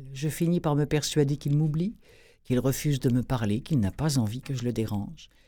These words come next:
Et pendant ce temps, il rentre seul dans sa chambre et dans son lit, et regarde mes photos, écoute en boucle les quatre cents chansons de mon iTunes copiées sur le sien,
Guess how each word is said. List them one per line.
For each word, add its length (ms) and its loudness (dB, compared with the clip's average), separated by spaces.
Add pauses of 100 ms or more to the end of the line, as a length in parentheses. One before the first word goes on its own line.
(480)
Et 60 -4
pendant 300 4
ce 160 2
temps, 180 6
il 160 6
rentre 320 2
seul 340 2
dans 180 4
sa 180 0
chambre 400 2
et 80 6
dans 160 4
son 240 4
lit, 420 0
et 140 -2
regarde 500 2
mes 120 4
photos, 460 -2
écoute 320 -4
en 120 6
boucle 320 -2
les 160 2
quatre 320 -2
cents 220 0
chansons 500 2
de 100 2
mon 220 4
iTunes 480 2
copiées 420 2
sur 220 -4
le 100 0
sien, 340 -2